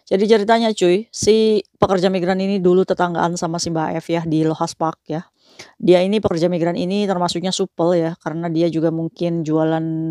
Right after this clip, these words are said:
baju dan lain-lainnya. Dia juga sering menyapa teman-temannya di Lohas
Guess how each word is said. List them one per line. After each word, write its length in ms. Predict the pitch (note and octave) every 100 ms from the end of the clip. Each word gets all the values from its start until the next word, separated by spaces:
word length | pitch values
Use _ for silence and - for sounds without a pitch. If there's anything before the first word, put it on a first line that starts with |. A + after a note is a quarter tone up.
| D#3+ D3
baju 320 | D#3 C#3 D#3
dan 160 | D#3+ D#3
lain-lainnya. 640 | D#3 D#3 F3 G#3 F3+ F3
Dia 340 | D3+ D3+ E3 D#3+
juga 160 | D#3+
sering 300 | D#3+ E3 D#3
menyapa 760 | D#3 D#3 D#3+ - _ D#3 D#3 - _ _ _ - -
teman-temannya 460 | D#3+ E3 D#3 D#3+ D#3+
di 80 | D#3
Lohas 320 | D#3 D#3+ G#3